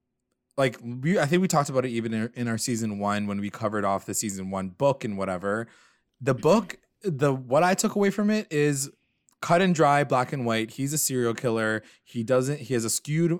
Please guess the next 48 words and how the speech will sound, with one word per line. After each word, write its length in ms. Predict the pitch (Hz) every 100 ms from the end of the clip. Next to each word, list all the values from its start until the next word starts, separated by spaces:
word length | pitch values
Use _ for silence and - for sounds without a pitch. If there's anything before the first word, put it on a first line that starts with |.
| -
idea 460 | 117 123 113 120 117
of 220 | 113 104
what 200 | 104 107
love 240 | 104 123 120
is. 440 | 110 110 110 - - - _ _
But 140 | 135 131
in 220 | 127 120
this 220 | 151 175
season, 600 | - 151 147 180 226 233
it's, 220 | 151 139 - _ _
it's 300 | 175 151 135
almost 300 | 156 175 202
like 100 | 170
he's 220 | - 175
blaming 420 | 113 123 127 131 131
everything 520 | 110 110 120 113 113
around 420 | 104 92 87 104
him 300 | 143 151 180
and 240 | 175 110 110
every 320 | 110 113 110
s-, 300 | 107 - 104
scenario 840 | - - 117 107 104 110 110 120 127 - _
he's 240 | _ 131 117
kinda 220 | 127 113
just, 180 | 113 110
like, 140 | 110 - _ -
put 240 | 123 123
into. 400 | 104 104 - 151
And 80 | 131
he's 160 | 127
like, 160 | 127 123
"I 160 | - 165
don't 140 | 226
know 140 | 143 139
how 200 | 160 196
I 80 | 214
got 260 | 233 269
here. 420 | 143 104 95 98 - _
Like, 240 | 156 156 - _ _ _
I 100 | 202
don't 160 | 254 196
know 120 | 156
what 200 | 156 180
this, 180 | 226 208 -
like, 200 | 170 170
what 120 | 202
happened." 380 | 233 247 139 131
But 180 | 147